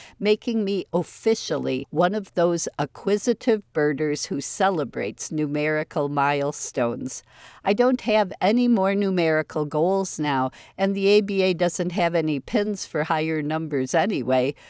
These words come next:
so this is where it ends. I'll be the first to admit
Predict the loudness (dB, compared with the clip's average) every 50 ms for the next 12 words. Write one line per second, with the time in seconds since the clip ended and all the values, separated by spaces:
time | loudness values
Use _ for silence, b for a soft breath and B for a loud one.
0 | B B B -6 0 2 4 4 4 2 0 -4 -6 -2 0 0 0 0 -2 -4
1 | -4 -4 -4 -2 0 0 2 2 2 0 0 0 2 2 2 2 0 -2 -6 -6
2 | -8 -14 -14 B B B B B B 2 2 2 2 0 0 0 0 -2 -2 -6
3 | -6 -2 0 0 2 0 0 -4 -6 0 2 4 4 2 2 2 2 2 2 2
4 | 0